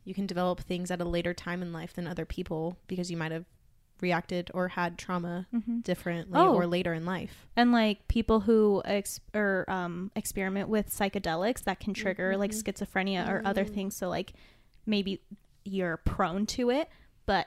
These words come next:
Speaker 2: an event has to happen or a substance has to be taken for you to acquire it or for it to become present in your body.
Speaker 3: That makes sense.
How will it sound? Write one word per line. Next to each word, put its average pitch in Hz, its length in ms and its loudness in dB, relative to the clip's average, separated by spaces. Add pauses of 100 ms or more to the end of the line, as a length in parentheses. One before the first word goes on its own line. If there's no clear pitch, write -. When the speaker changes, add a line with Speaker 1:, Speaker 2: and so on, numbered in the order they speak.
(140)
Speaker 2:
an 214 160 0
event 196 280 -4
has 202 200 -6
to 208 80 -6
happen 175 440 -4
or 160 140 -4
a 175 100 -2
substance - 460 -8
has - 200 -6
to - 80 -12
be 185 140 -6
taken 190 440 -4
for 175 280 -4
you 185 200 -8
to - 160 -6
acquire 175 520 -4
it 180 200 -6
or 202 120 -2
for 185 200 -6
it - 160 -8
to - 100 -16
become 185 300 -10
present 175 360 -6
in 185 100 -8
your 180 100 -10
body. 180 440 -8
Speaker 3:
That 226 160 -16
makes 233 220 -20
sense. 240 560 -20